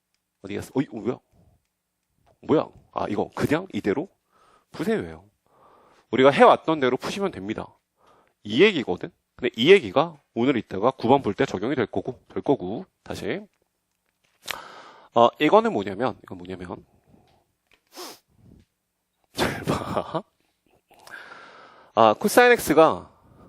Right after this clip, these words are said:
잘 안 보이는데 빨간색 점선이야. 눈 떠라. <laughs> 자, 빨간색 점선 그래프가 뭔 그래프야? 코사인 그래프야. 근데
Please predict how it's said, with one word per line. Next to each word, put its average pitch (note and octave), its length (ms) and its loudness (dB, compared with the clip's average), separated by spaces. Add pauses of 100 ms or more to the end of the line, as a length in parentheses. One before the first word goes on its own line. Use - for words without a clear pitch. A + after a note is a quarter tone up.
(880)
잘 - 160 -2
안 G2 120 -4
보이는데 G#2+ 480 -4
빨간색 E3+ 400 2
점선이야. D#3+ 460 -6 (800)
눈 C3+ 120 -4
떠라. D3 340 4 (140)
<laughs> - 120 2
자, - 140 -4 (920)
빨간색 G#3+ 400 4
점선 A#3 280 4
그래프가 G3 260 6
뭔 C#3+ 180 4
그래프야? D3+ 360 -2 (1200)
코사인 - 260 -2
그래프야. F#2 320 -6 (840)
근데 F#3+ 380 2